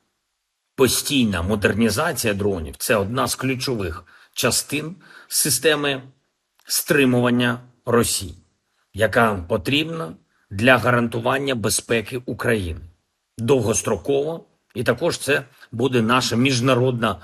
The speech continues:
перевага, те, як ми зможемо експортувати безпеку після цієї війни.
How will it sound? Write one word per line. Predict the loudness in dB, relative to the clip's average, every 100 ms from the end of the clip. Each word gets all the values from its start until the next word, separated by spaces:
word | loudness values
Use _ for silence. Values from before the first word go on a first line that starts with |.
| -8
перевага, | 0 2 2 0 -2 -8
те, | -2 0 0 -4 _ _ -2
як | -2 0
ми | 0 0 0 -6 _ -12
зможемо | -2 0 2 0 -4 -4 -4
експортувати | -2 0 0 2 0 2 0 -2 -6 -10 -12 _ _ -2
безпеку | 0 0 0 -2 -2
після | -6 -6 -4 -6
цієї | -6 -4 -2 -2 -4 -8 -16 _ -6
війни. | -4 -4 -6